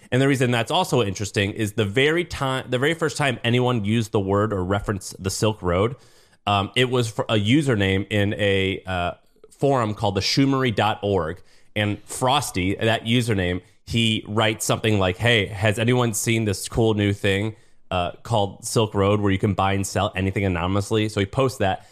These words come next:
And then in another thread, uh, using Frosty, that same username, he posts something saying, like, "I'm working on this, uh, site that helps people sell and buy anything. I need help. D M me if interested." You know, he, he says something like that. And so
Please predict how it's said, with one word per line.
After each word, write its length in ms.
And 240
then 300
in 180
another 520
thread, 520
uh, 180
using 280
Frosty, 640
that 140
same 200
username, 560
he 160
posts 380
something 280
saying, 500
like, 340
"I'm 180
working 400
on 320
this, 380
uh, 200
site 420
that 140
helps 220
people 220
sell 300
and 80
buy 160
anything. 500
I 80
need 160
help. 460
D 160
M 120
me 160
if 120
interested." 420
You 80
know, 180
he, 180
he 140
says 240
something 280
like 140
that. 260
And 100
so 340